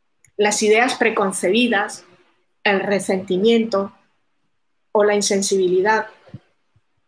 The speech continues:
Tú eliges. Vale. He dicho que iba a compartir tres experiencias. He compartido la primera, las otras dos son más breves. La segunda experiencia es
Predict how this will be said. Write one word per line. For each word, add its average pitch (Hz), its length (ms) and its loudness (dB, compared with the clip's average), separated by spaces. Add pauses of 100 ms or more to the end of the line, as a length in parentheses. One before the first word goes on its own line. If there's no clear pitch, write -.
(840)
Tú 214 140 4
eliges. 190 600 -2 (3250)
Vale. 185 220 0 (800)
He 214 120 2
dicho 240 260 2
que 269 80 0
iba 254 100 2
a 254 40 0
compartir 240 560 0
tres 240 280 0
experiencias. 185 840 -2
He 220 140 0
compartido 226 500 2
la 208 160 2
primera, 180 400 0
las 214 180 0
otras 233 240 0
dos 220 140 2
son 196 160 -4
más 185 220 -2
breves. 165 440 -2 (520)
La 208 160 2
segunda 233 640 2
experiencia 214 760 0
es 214 320 -2